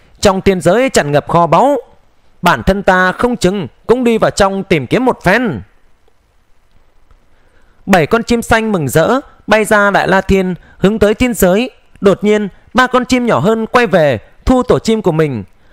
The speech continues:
Ba con chim líu díu nói: "Đi ra ngoài du lịch, sao có thể không mang theo ổ ngủ được? À đấy, các ngươi không mang theo ổ sao?"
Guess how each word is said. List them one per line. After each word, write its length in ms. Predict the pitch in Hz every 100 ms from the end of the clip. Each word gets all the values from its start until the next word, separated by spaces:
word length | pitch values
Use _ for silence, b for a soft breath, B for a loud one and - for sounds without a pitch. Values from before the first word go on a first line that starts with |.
| _
Ba 120 | 311 320
con 160 | -
chim 300 | - 214 202
líu 200 | 185 190
díu 180 | 175 202
nói: 320 | 190 180 269 - _ _ _ _ _ _ _ _ _ _ _
"Đi 200 | 190 196
ra 120 | 185
ngoài 240 | 180 160 120
du 140 | 190 180
lịch, 340 | 180 - - -
sao 200 | 214 214
có 80 |
thể 180 | 269 196
không 200 | 180 240
mang 140 | 240 233
theo 300 | 240 233 240
ổ 140 | 175
ngủ 200 | 143 143
được? 440 | 175 202 233 - _ _ _ -
À 180 | 190
đấy, 300 | 190 170 220 - -
các 120 | 277 233
ngươi 340 | 247 233 220 - -
không 160 | 254
mang 140 | 254 247
theo 160 | 262
ổ 160 | 196 147
sao?" 480 | - 240 277 175